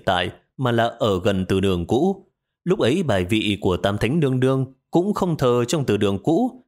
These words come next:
mà được thờ trên bàn thờ của mỗi nhà mỗi hộ. Về phần từ đường kia, năm xưa cũng chỉ là cái hố để hiến tế. Mỗi lần hiến tế, người dân đều ném tế phẩm lợn bò xuống, sau đó lấp đất lên trên. Về cơ bản,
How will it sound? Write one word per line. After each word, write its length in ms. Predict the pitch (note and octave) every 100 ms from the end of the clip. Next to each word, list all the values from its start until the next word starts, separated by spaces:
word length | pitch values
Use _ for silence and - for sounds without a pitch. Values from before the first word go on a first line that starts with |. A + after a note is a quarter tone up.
| -
mà 140 | A#2+
được 160 | A#2+ A#2
thờ 240 | - B2+ B2
trên 180 | E3+ C3+
bàn 200 | F#2+ F#2+
thờ 260 | - G2+ G2
của 100 | -
mỗi 220 | G#2 E3+ D#3+
nhà 240 | G2 F#2
mỗi 260 | F2+ D#3 G3
hộ. 440 | G2+ F#2+ E2+ - _ _ _ _ _ _ _ _ -
Về 200 | A#2 G#2
phần 340 | A#2 G2+ F#2+ F#2
từ 140 | G2
đường 300 | G2 G2 F#2
kia, 260 | - B2 B2+ - _ _ -
năm 200 | B2+ A2+
xưa 300 | - A#2 A2 A2
cũng 180 | F3+ F3+
chỉ 200 | A#2+ F#2
là 100 | F#2
cái 160 | B2+
hố 280 | A#2+ B2+ D#3+ G3+
để 80 |
hiến 300 | F2 F#2 A#2+
tế. 280 | C3 A2 A3 - - _ _ _
Mỗi 180 | F#3 G#3+
lần 220 | A2+ G#2
hiến 300 | F#2 A#2+ F3
tế, 220 | A2+ B2+ G3+ - -
người 160 | E3 D3+
dân 260 | E3+ F3
đều 180 | B2+ A2+
ném 240 | A2+ C#3 G3
tế 220 | - F#3 -
phẩm 180 | F#2+
lợn 260 | F#2 A2 G#2+
bò 240 | G#2+ F#2+
xuống, 460 | F2+ A2 A#2 G#3+ - _ _ -
sau 160 | - A2
đó 220 | G#2 A#2
lấp 220 | D3 F3
đất 200 | D3+ -
lên 180 | G#2+ F#2+
trên. 460 | - A#2 C3 - _ _ _ -
Về 100 | C#3+
cơ 180 | C#3 F#3
bản, 340 | A#2+ G#2 G2+